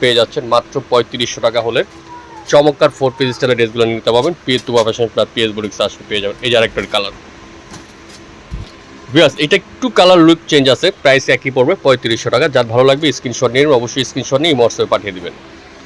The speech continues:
আরেকটা ফার্সি দেখাচ্ছি, দেখেন একটা কোটি স্টাইলের, সরি এটা গারারা, এটা আপনার দশ থেকে বারো তেরো বছর বাচ্চাদের জন্য এটা নিতে পারবেন, খুব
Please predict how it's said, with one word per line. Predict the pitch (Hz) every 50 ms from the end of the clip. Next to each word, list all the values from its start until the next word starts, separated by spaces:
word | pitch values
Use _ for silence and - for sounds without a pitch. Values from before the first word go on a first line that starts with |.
| - -
আরেকটা | 147 180 185 - 208 180 -
ফার্সি | 165 160 - - 165 147
দেখাচ্ছি, | 139 120 131 120 - 131 123
দেখেন | 113 110 113 113
একটা | - - 135 135 143
কোটি | 160 147 170 175 165 156 -
স্টাইলের, | - 160 147 156 147 135 -
সরি | 156 147 147
এটা | 147 156 135 127
গারারা, | 127 127 139 135 135 185 202 - - - - -
এটা | 127 - 139 131
আপনার | 127 - 143 139 139 139 - - - 113 110 135
দশ | 135 131 - -
থেকে | - 147 139 160 156 135
বারো | 135 131 135 135 -
তেরো | - 135 131 131 127
বছর | 123 - - 127 123
বাচ্চাদের | 123 120 - 127 113 120 117
জন্য | 120 117 117
এটা | 113 117 113
নিতে | 113 110 117 110
পারবেন, | 117 113 131 151 151 -
খুব | 151